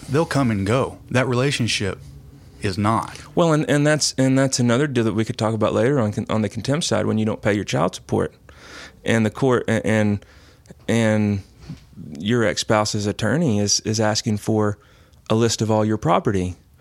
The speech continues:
Speaker 2: Why are they asking for that? Because they're gonna go to the court and say, "He owes twenty thousand dollars in child support and he's got fifty thousand dollar gun collection." And you know what that judge is gonna do?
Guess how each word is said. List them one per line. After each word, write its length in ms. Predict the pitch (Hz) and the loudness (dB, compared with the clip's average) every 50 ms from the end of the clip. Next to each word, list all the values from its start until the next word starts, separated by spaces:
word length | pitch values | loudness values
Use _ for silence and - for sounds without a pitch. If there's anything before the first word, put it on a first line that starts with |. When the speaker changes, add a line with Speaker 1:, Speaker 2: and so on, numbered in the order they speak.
| _ - - | _ -8 -4
Speaker 2:
Why 160 | - 131 156 | -2 0 0
are 20 | |
they 140 | 170 160 151 | 2 2 2
asking 240 | 156 175 175 - - | 2 0 0 -2 -4
for 120 | - 104 | -6 -4
that? 260 | 98 98 92 - - - - _ _ - - _ - - - - - - - - _ - | -2 -2 -4 -6 -8 -12 -20 _ _ -20 -20 _ -20 -20 -20 -20 -20 -20 -20 -20 _ -8
Because 220 | - 117 120 117 110 | -4 0 0 2 4
they're 140 | 127 151 160 | 4 4 4
gonna 180 | 180 156 127 | 2 2 2
go 140 | 113 117 113 | 4 4 4
to 40 | 107 | 2
the 60 | 104 | 2
court 300 | - - 120 117 - - | 0 2 2 2 2 2
and 100 | 107 101 | 0 0
say, 340 | - - 113 107 104 98 - - - - - - - | 0 2 2 2 2 0 -2 -8 -18 -20 -20 -20 -12
"He 220 | - - 175 185 165 | -4 0 2 4 4
owes 160 | 123 107 - | 4 2 0
twenty 320 | - - - 156 165 165 | -4 -4 -2 -2 -2 0
thousand 320 | - 135 131 127 117 123 117 | 0 2 2 2 2 2 0
dollars 260 | 117 117 113 104 104 | 2 0 0 0 -2
in 80 | 98 | -2
child 280 | 92 - 113 120 123 117 | -2 0 0 -2 -2 -4
support 280 | - - 107 104 - - | -4 -2 -2 -2 0 -2
and 60 | 110 | -2
he's 120 | 110 113 | -2 -2
got 160 | 117 - - | -2 -4 -4
fifty 220 | - - 135 - 131 | -4 -6 -4 -4 -2
thousand 340 | - - 117 117 113 110 110 | -2 0 0 0 0 0 0
dollar 180 | 110 113 113 | 0 -2 0
gun 200 | 107 120 143 151 | 0 0 -2 -2
collection." 460 | - 120 104 98 - - 107 104 101 - - - - - - - - - - - - - - - - - | -2 -4 -6 -6 -8 -10 -12 -12 -14 -20 -20 -20 -20 -20 -20 -20 -20 -20 -20 -20 -20 -20 -20 -20 -8 -4
And 120 | 117 117 | -2 0
you 80 | 113 117 | 2 2
know 80 | 120 | 2
what 160 | 120 120 120 120 | 0 0 0 -2
that 160 | 120 113 113 | -2 -2 0
judge 200 | 117 113 120 131 | 0 -2 0 -2
is 80 | 127 | -2
gonna 200 | 127 135 139 135 | -2 -2 -2 0
do? 260 | 127 139 156 175 175 | 0 0 0 -2 -2